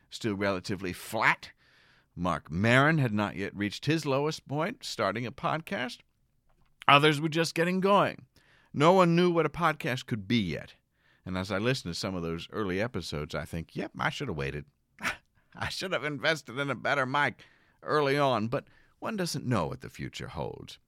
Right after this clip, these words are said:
unless you're a time traveler. And if you are, might I suggest going back and fixing a word or two in an email to John Podesta? Or, you know, stop Scotch tape from being invented. We would get by. I don't think that was inevitable.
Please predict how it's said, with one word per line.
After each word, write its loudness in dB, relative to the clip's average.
unless -8
you're -4
a -8
time -4
traveler. -12
And -10
if -12
you -2
are, 0
might -4
I -4
suggest -8
going -6
back -2
and -6
fixing -6
a -2
word -2
or 0
two -4
in -6
an -4
email -2
to -6
John -2
Podesta? -2
Or, 4
you 4
know, 6
stop -2
Scotch -4
tape -2
from -6
being -4
invented. -10
We -2
would -2
get 0
by. 6
I 4
don't 2
think 0
that 2
was 2
inevitable. -2